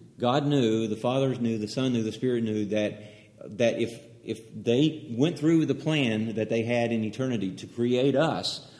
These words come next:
we would fall because God knows the end from the beginning, and that ultimately Jesus would have to come,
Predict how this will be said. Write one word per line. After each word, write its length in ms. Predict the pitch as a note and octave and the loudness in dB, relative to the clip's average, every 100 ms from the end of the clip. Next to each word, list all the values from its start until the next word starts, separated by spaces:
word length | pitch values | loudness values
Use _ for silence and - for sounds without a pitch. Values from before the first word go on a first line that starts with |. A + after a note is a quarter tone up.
| - - | -12 2
we 180 | C#3+ | 4
would 240 | E3+ F3 - | 8 6 6
fall 640 | - E3 A2 A2 C3+ - | 4 4 4 2 -2 -10
because 220 | A#2+ A#2 - | -8 -8 0
God 240 | A#2+ A#2 | 2 4
knows 220 | A#2+ A#2 | 2 0
the 120 | A2+ | -2
end 140 | A2+ B2 | -2 -2
from 120 | C3+ | -2
the 40 | |
beginning, 500 | C3 A#2+ G#2+ F#2+ F#2 - - - _ _ _ _ _ _ _ G#2 | -2 -2 -2 -4 -8 -12 -20 -20 _ _ _ _ _ _ _ -6
and 160 | G#2+ | -2
that 220 | G#2+ - G#2 | -2 -4 0
ultimately 640 | C#3+ D3+ C#3 B2 G#2+ G#2+ | 0 2 0 0 -2 -4
Jesus 560 | G2 A2 A2 A2 G#2+ G#2 | -4 -6 -4 -6 -6 -6
would 120 | F#2+ | -4
have 220 | G2+ F#2+ | -6 -6
to 60 | G2 | -10
come, 500 | - G2+ F#2+ F#2+ | -8 -6 -6 -8